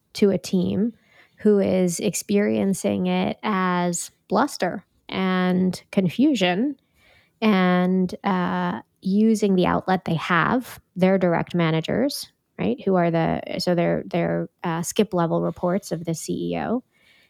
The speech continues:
And, uh, in this fear, this, this sort of,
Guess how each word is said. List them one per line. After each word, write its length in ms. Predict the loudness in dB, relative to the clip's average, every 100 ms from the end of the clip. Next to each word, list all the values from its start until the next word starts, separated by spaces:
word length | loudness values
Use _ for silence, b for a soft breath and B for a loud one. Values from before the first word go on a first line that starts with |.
| b 0
And, 560 | 2 2 2 0 -2 -2
uh, 540 | -2 0 -2 -4 -6 _ _ _ _ 0
in 500 | 2 4 0 -2 0
this 640 | 2 2 0 -2 -6 -8 -14
fear, 640 | -8 0 2 4 2 0 0
this, 180 | -4 -4 -2
this 220 | 0 0
sort 140 | 0 -2
of, 180 | -6